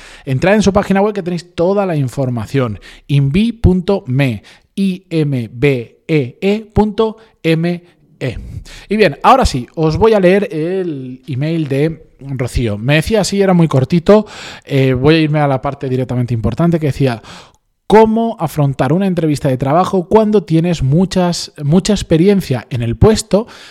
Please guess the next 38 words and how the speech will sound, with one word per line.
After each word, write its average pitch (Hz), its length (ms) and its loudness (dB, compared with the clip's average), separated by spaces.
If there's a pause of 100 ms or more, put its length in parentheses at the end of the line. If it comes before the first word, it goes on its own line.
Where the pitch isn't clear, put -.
(300)
pero 233 240 4
además 185 540 2
los 113 280 -4
otros 160 240 -4
candidatos 151 720 0
pueden 185 360 2
tener 165 400 -2
una 196 280 2
formación 160 500 0
universitaria 175 760 2 (120)
que 131 140 -4
tú, 214 460 2 (320)
de 147 100 -2
la 139 80 2
que - 120 -8
tú 185 140 0
careces?". - 680 -2 (180)
Bueno, 143 240 -4 (960)
pues - 300 -10
eso 196 180 -6
me 214 100 -2
lo 190 40 -6
escribía 202 280 -2
Rocío 196 440 -2 (580)
y 151 120 -10
yo 214 540 -6 (100)
al 147 160 -8
leer 196 200 -2
esto 233 520 -2
directamente 180 460 -2
en 180 80 -6
mi 165 120 -8
cabeza 151 320 -6
ha 160 40 -2
venido 147 200 0
la 156 80 -2
siguiente 127 400 -4
pregunta. 110 460 -12